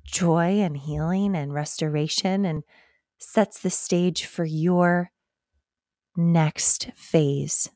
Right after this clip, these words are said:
within your life. No matter where you stand on, no matter what your foundation looks like, the preparation that you've created within yourself.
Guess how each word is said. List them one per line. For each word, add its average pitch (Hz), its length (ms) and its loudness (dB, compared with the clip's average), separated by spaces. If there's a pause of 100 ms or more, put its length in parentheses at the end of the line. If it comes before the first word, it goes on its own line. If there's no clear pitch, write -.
(120)
within 156 380 -2
your 160 240 4
life. 143 540 -4 (560)
No 180 140 0
matter 170 300 0
where 180 300 2
you 220 160 0
stand 151 420 -6
on, 147 200 -6
no 147 80 -6
matter 151 280 -6
what 160 300 0
your 262 140 -2
foundation 160 800 0
looks - 320 -6
like, 147 400 -4 (1200)
the 196 80 0
preparation 170 840 2
that 151 120 -6
you've 165 240 -2
created 165 640 -2
within 156 320 -2
yourself. 147 720 -2